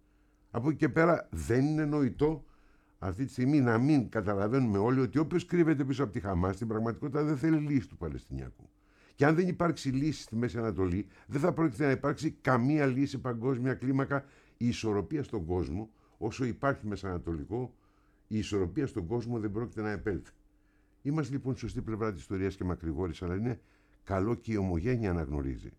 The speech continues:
ότι αυτή τη στιγμή η δίκαιη πλευρά της ιστορίας είναι αυτοί οι δύο λαοί να υπάρξουν, να υπάρξουν δύο κράτη,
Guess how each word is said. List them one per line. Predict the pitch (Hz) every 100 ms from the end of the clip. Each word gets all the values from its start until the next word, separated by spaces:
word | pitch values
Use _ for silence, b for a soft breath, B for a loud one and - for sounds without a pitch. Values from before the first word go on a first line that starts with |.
| b b b b
ότι | 92 90
αυτή | 104 135
τη | 127
στιγμή | 127 120 127 -
η | 90
δίκαιη | 76 123 156 135 95
πλευρά | 107 95 110 107
της | 95
ιστορίας | - 95 95 92 -
είναι | 98
αυτοί | 90 -
οι | 95
δύο | 78 85 92
λαοί | 82 87
να | 78
υπάρξουν, | 78 - 85 - 76
να |
υπάρξουν | 80 110 95 90 69
δύο | 98 113
κράτη, | 90 92 95 107